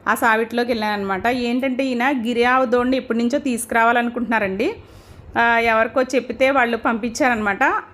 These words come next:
సరే, ఆవు దూడకి ఈరోజు శుక్రవారం కదా, పూజ అది చేసుకుందాం అని కూడా వచ్చానండి. అయితే నాకు ఆవులంటే,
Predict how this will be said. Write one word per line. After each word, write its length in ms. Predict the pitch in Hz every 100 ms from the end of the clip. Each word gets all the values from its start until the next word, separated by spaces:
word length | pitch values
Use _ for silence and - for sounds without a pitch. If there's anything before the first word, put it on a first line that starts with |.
| -
సరే, 280 | - 247 262
ఆవు 320 | 247 220 220
దూడకి 380 | 226 247 240 254
ఈరోజు 440 | 240 240 220 220
శుక్రవారం 460 | 269 - 226 233 226
కదా, 160 | 220
పూజ 340 | 247 262 214 233
అది 180 | 220 240
చేసుకుందాం 440 | 233 220 220 214
అని 140 | 220 220
కూడా 180 | 214 247
వచ్చానండి. 640 | 247 240 208 185 185 330 - - - - - 214
అయితే 240 | 247 294
నాకు 520 | 339 330 311 311 302 294
ఆవులంటే, 840 | 214 214 240 277 294 277 285 285 -